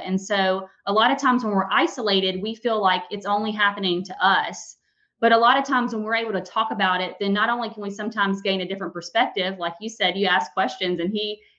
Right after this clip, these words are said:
he figured out a solution to help him move forward.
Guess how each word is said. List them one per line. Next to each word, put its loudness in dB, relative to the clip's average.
he 4
figured 6
out 6
a 0
solution -2
to 0
help 4
him -4
move -6
forward. 0